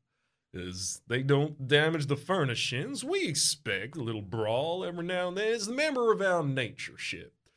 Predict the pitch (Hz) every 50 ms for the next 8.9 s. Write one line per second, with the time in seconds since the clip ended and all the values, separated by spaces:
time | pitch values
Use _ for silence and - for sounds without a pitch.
0 | _ _ _ _ - 110 117 113 117 120 143 160 156 143 143 147 143 151 170 170
1 | 160 180 - - 233 226 175 - - - - 123 - - - 123 147 - - -
2 | - - - 190 - - 113 104 101 - 120 156 208 254 247 247 247 220 196 180
3 | 185 190 196 202 202 202 196 190 170 147 151 151 143 - - - 113 101 92 90
4 | 92 117 151 180 170 143 160 156 156 156 156 156 156 143 120 - - 123 120 120
5 | 117 - - - 131 165 196 208 170 - 170 170 175 180 185 196 190 202 220 220
6 | - - - 95 90 95 - _ _ _ _ _ - - 247 349 220 151 160 156
7 | 143 135 127 123 120 139 143 139 127 120 107 110 95 - - - _ _ _ _
8 | _ _ _ _ _ _ - - 240 233 233 214 151 123 110 - - -